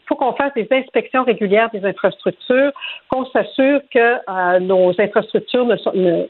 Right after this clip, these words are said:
n-, n'ont pas détérioré. Et, euh, particulièrement pour, euh, le Palais des Congrès de Montréal, ben, à, en deux mille vingt, il y avait un déficit de maintien d'entretien de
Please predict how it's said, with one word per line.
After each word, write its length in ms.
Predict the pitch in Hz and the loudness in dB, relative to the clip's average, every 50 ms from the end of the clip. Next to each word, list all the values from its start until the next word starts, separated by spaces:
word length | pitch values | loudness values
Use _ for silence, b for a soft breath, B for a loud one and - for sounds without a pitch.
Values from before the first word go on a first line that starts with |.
| _ - - | _ -10 -8
n-, 200 | 208 196 190 - - 202 | -6 -4 -4 -4 -2 0
n'ont 200 | 196 196 196 190 | 0 0 -2 -2
pas 140 | - 254 254 | -2 -2 -2
détérioré. 720 | 247 220 208 - 208 180 180 175 170 170 160 185 220 247 B B B B B B B B | -2 -2 -2 -2 -2 0 2 2 2 2 2 0 -2 -2 B B B B B B B B
Et, 320 | - 240 262 285 302 - - - | 0 2 4 4 2 2 0 0
euh, 180 | 214 202 190 190 - | 0 0 0 0 0
particulièrement 600 | 269 294 - - - - 294 285 262 277 339 349 349 - | -4 -6 -6 -10 -4 0 0 0 2 0 -2 -2 -4 -2
pour, 400 | - 294 294 302 302 294 269 233 | 0 2 2 2 2 0 2 2
euh, 140 | 220 208 208 | 2 2 2
le 120 | 208 208 208 - | 2 -2 -2 -2
Palais 280 | 254 233 214 233 254 | -2 -2 0 0 -2
des 100 | 240 226 | -2 -6
Congrès 380 | 214 - 214 190 180 202 226 233 | -6 -6 -6 -6 -2 -4 -4 -4
de 60 | 233 | -2
Montréal, 500 | 220 208 190 175 190 190 190 202 220 247 254 B B B B B B | -2 -2 -2 0 0 0 2 0 0 -2 -4 B B B B B B
ben, 200 | - 220 233 247 240 - | 0 0 0 0 -2 -2
à, 120 | - 233 220 226 - - | -2 -4 -4 -4 -4 -4
en 200 | 233 202 214 214 | -2 0 0 0
deux 140 | 196 269 294 | 0 0 2
mille 240 | 294 285 240 208 190 | 2 2 0 0 -2
vingt, 140 | 214 233 | -4 -4
il 80 | 254 247 | -2 0
y 40 | 226 | -2
avait 200 | 202 208 226 214 | 0 0 0 -2
un 40 | 208 | 0
déficit 560 | 190 226 214 - - - - _ 277 269 262 _ | -2 -2 -4 -4 -10 -18 -4 _ -2 -2 0 _
de 60 | 220 | -2
maintien 400 | 196 202 208 202 202 - 247 254 | 0 0 -2 -2 -2 -2 -2 -2
d'entretien 580 | 240 214 196 - - 196 180 - - - 240 247 | -2 -2 -4 -2 -2 -4 -4 -2 -2 -2 -2 0
de 140 | 220 208 220 | 2 0 0